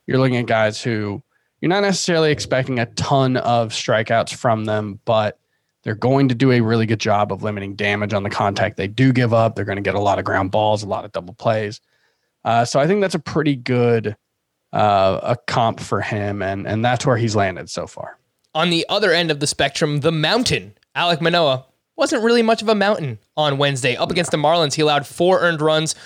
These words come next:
Speaker 2: over three and a third innings pitched. What did you see from Manoah, Chris? And are you going to continue to hold on to him in redraft leagues?
Speaker 1: Yeah, I definitely wanna hold on to him because I think, still think there's a, an extremely good, uh, pitcher in there somewhere. And it's just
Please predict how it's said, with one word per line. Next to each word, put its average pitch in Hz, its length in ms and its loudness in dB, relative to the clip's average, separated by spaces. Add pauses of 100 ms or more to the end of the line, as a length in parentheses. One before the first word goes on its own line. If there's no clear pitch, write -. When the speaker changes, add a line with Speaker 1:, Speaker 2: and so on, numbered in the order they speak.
(160)
Speaker 2:
over 147 240 2
three 165 280 -2
and 170 80 2
a 147 40 2
third 156 240 2
innings 143 280 -2
pitched. 160 240 -2
What 156 160 0
did 160 160 -4
you 151 60 -4
see 170 200 0
from 147 220 0
Manoah, 180 460 2
Chris? 139 380 0 (260)
And 143 400 -2 (140)
are 135 100 2
you 139 100 2
going 147 220 0
to - 120 -8
continue 147 420 -6
to 143 120 -6
hold 156 200 2
on 151 160 0
to 143 100 -4
him 131 160 2
in 127 120 -2
redraft 120 500 -2
leagues? - 340 -12 (220)
Speaker 1:
Yeah, 277 160 2
I 320 80 2
definitely 339 300 4
wanna 120 200 2
hold 113 180 -4
on 87 200 -6
to 104 80 -8
him 113 180 -6
because 117 180 -6
I 139 120 2
think, - 260 -2
still 180 240 0
think 139 180 2
there's 123 160 2
a, 113 220 2
an 117 80 0
extremely 135 800 0
good, 107 500 -2 (100)
uh, 98 340 -6 (720)
pitcher 131 580 0
in 135 240 2
there 98 360 0
somewhere. 101 580 0
And 120 100 0
it's 107 100 -2
just - 300 -2